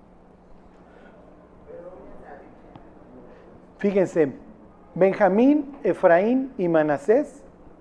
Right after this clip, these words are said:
comparten la misma mamá. No mamá, pero sí abuela. ¿Ok? Benjamín es hijo de Raquel. José es hijo de Raquel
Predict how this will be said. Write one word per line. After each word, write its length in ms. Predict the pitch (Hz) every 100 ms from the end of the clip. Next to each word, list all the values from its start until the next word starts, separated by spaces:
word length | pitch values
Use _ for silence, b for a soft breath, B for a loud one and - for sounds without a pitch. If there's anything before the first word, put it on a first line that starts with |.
| -
comparten 560 | 156 151 202 202 202
la 120 | 180 156
misma 880 | 170 175 147 165 160 151 147 143 139 - - - - - - - -
mamá. 560 | - 147 160 175 160 - - - - b b b b b - - - - - - - - - _ - - - - - - - -
No 160 | - 285
mamá, 260 | 311 269 262
pero 140 | 190
sí 160 | - 196
abuela. 460 | 175 190 175 139 - - - - - - - -
¿Ok? 160 | 147 196 208 240
Benjamín 460 | 165 185 196 196 220
es 160 | 220 220
hijo 380 | 190 196 190 175
de 80 | 165
Raquel. 520 | 151 151 180 170 147 - - - _ - - - -
José 680 | - 190 175 - 233 226 311
es 220 | 202 -
hijo 260 | 196 - 185
de 100 | 170
Raquel 600 | 156 165 - 175 170 -